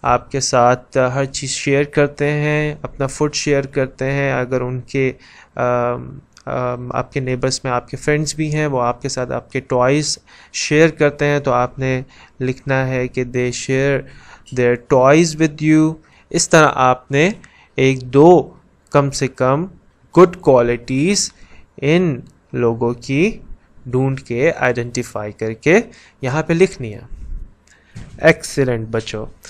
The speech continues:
अब हम अपने नेक्स्ट पेज पे चलते हैं।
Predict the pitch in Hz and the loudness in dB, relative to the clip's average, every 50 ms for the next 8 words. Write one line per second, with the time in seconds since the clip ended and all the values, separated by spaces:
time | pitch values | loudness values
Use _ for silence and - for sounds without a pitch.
0 | - - - - - - - 156 165 160 170 180 170 165 156 - - - 147 156 | -20 -20 -20 -18 -6 2 4 4 6 6 4 4 6 6 4 4 0 2 2 2
1 | 180 196 - - - - 127 117 117 127 160 160 - - - - 147 135 131 131 | 2 2 -4 -14 -16 -14 -10 -4 0 0 0 0 -2 -6 -2 0 0 0 0 -2
2 | - - 123 - 120 113 110 107 - 117 120 143 214 262 - - - | -4 -6 -4 -2 -2 -4 -4 -2 -2 -2 -2 -2 -2 -4 -8 -12 -16